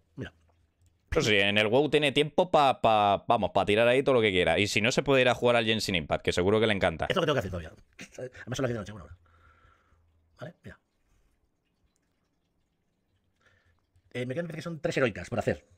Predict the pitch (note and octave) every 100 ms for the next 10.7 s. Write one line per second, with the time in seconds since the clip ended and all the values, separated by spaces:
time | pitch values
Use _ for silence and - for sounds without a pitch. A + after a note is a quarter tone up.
0 | - A2 D#3 A#2+ B2 A#2 G2+ E2+ D2+ G2+
1 | C#3 A#2 B2 C3 - E2 C2+ - _ _
2 | - A2 E3 _ A#2 _ _ A2+ A2+ G2+
3 | C3+ E3 D#3 F3 E3 E3+ C#3+ C#3+ E3 E3
4 | D3+ D3 E3 D3 C#3 D#3 D#3+ C#3+ - F3+
5 | E3+ C#3+ D#3+ D#3 A2 G#2 C#3 D3 C#3+ -
6 | D3 C#3+ C#3 C#3+ C3+ D#3 D3+ G#2+ G2+ B2+
7 | C#3 C3 C#3 C3 D3+ D3 D3+ D#3+ - F2+
8 | G2+ G#2+ F2 D#2+ F#2 G2 G#2 G2 G2+ F2+
9 | F2 E2 E2+ D#2 G#2 - C#2+ - _ _
10 | - F2+ F2+ A2 F#2 F2+ G#2+